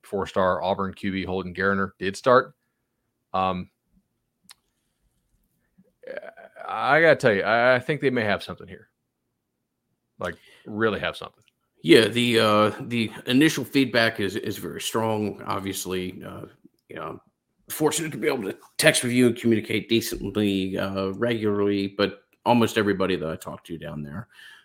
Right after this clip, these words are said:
Speaker 2: uh, was impressed by that kid, to the point that if you're Florida State, you can go ahead and acknowledge, one, good evaluation, two, you're gonna be fighting this one out. I mean, th-, this is a, a kid who, uh, other staffs are gonna see, as you just referenced there.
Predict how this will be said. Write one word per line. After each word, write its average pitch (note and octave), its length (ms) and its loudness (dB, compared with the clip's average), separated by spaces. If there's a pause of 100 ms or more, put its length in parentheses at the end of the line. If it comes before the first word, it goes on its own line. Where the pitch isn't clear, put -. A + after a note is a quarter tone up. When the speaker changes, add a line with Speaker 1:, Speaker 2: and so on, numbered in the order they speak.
(140)
Speaker 2:
uh, F2+ 220 2
was F#2 160 2
impressed F#2+ 380 -2
by - 100 -8
that C#2+ 240 -2
kid, - 300 -6
to C#3+ 100 4
the B2+ 80 4
point C#3+ 320 6
that B2 80 4
if A#2+ 140 0
you're A2+ 60 -2
Florida B2 260 2
State, B2 260 2
you A2 100 2
can G2+ 80 -4
go A2+ 120 6
ahead G#2+ 240 0
and F#2+ 320 -2 (460)
acknowledge, G2+ 640 4
one, A2+ 460 2
good A2 140 4
evaluation, G2 760 0
two, A2 500 4 (760)
you're G#2 180 -4
gonna G#2 140 0
be G2 100 2
fighting F#2+ 320 0
this F#2+ 180 -6
one F#2 120 -10
out. E2 200 -8 (220)
I F#2 40 -8
mean, F#2+ 160 -2
th-, G2+ 200 -2
this A2+ 180 -2
is G#2 120 -2
a, G2 160 0 (440)
a G2+ 200 -2
kid G2 180 0
who, F#2 460 -4
uh, E2+ 340 -6
other G#2 160 0
staffs F#2+ 400 -4
are F2+ 40 -18
gonna - 160 -16
see, A#2 440 -2 (380)
as G2+ 200 -4
you G2 60 -10
just - 240 -10
referenced G2+ 420 -4
there. G2 360 0